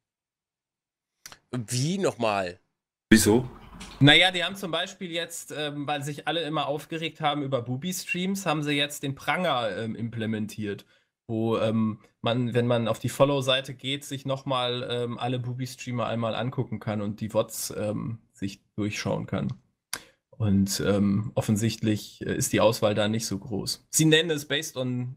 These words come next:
Speaker 3: your viewing history.
Speaker 2: Ja, aber da, da ist doch bei jedem dasselbe Bild zu sehen. Also ich hab
Speaker 3: Ja,
Speaker 2: genau
Speaker 3: ja,
Speaker 2: dasselbe
Speaker 3: genau.
Speaker 2: wie, wie du und
Speaker 3: Genau.
Speaker 2: wie der Dizzy. Also
Speaker 3: Das, das ist
Speaker 1: Na, also ich hab auch schon Leute gehabt, die mir erzählt haben, dass es nicht dasselbe ist.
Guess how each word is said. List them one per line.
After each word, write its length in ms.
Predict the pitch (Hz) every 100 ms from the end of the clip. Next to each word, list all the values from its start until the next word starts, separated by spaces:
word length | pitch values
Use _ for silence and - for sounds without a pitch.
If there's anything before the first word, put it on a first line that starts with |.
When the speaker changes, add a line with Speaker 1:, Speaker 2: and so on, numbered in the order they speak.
| - -
Speaker 3:
your 200 | 120 113
viewing 320 | 139 156 160
history. 600 | 165 - 147 151 170 -
Speaker 2:
Ja, 60 | 151
aber 100 | 127
da, 80 | 131
da 120 | 143
ist 140 | 143 151
doch 40 |
bei 100 | -
jedem 180 | 139 160
dasselbe 340 | 143 139 170 127
Bild 220 | 123 117
zu 100 | 117
sehen. 220 | 113 104
Also 180 | 104 107
ich 120 | 117
hab 80 | 123
Speaker 3:
Ja, 80 | 117
Speaker 2:
genau 140 | 117
Speaker 3:
ja, 80 | 113
Speaker 2:
dasselbe 300 | 170 147 135
Speaker 3:
genau. 120 | 127
Speaker 2:
wie, 200 | 123 123
wie 100 | 120
du 200 | 139 151
und 40 | 131
Speaker 3:
Genau. 160 | 120
Speaker 2:
wie 40 | 120
der 80 | 113
Dizzy. 400 | 156 123 95 - - _ -
Also 80 | - 98
Speaker 3:
Das, 480 | 95 - - - -
das 140 | 113
ist 80 | 175
Speaker 1:
Na, 200 | 170 165
also 300 | 170 165 156
ich 160 | 160
hab 160 | 175 185
auch 120 | 311
schon 320 | - 262 277 240
Leute 260 | 233 247
gehabt, 320 | 254 277 311
die 80 | 214
mir 140 | 214 185
erzählt 360 | 175 170 180
haben, 240 | 196 208 202
dass 200 | 165 175
es 160 | 165
nicht 280 | 135 123 -
dasselbe 380 | 95 - 95 87
ist. 300 | 85 87 -